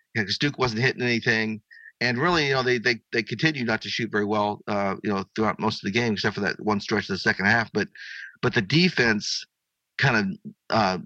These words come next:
bit down hard there and slowed that game down to where Duke got back within four at halftime. And I thought that was, they had played pretty poorly in the first half to be down four. Uh, they showed some grit there,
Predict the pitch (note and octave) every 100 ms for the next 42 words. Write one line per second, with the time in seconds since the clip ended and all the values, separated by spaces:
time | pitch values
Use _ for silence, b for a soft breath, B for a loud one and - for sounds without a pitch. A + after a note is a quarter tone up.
0 | - - - G2+ C3+ B2+ A#2 G#2+ A#2+ A#2
1 | G2+ F#2+ F#2 F#2 - G2 F#2 F2+ B B
2 | B - C3+ C3 B2 A2+ A#2+ A#2 A2+ A2+
3 | G#2+ A2 G#2+ F#2+ B2 G#2+ G#2+ G2 G#2 G#2+
4 | G#2 G2 - A#2 G#2 A2+ A#2 - F#2+ F#2
5 | A2 A#2 G#2 G2 A2 G2+ F#2+ B B B
6 | A#2+ B2 B2 G#2+ G2 - C3 G#2+ - C3
7 | A#2+ G#2 G2+ A2+ A2 B2+ A#2 G#2+ G2+ G2+
8 | G#2 G2 - C3+ B2 G#2 G2 - b b
9 | b _ - G#2+ G#2 G2 A2+ C3 B2+ A#2+
10 | G#2 A2 A#2+ - G#2+ A2 A#2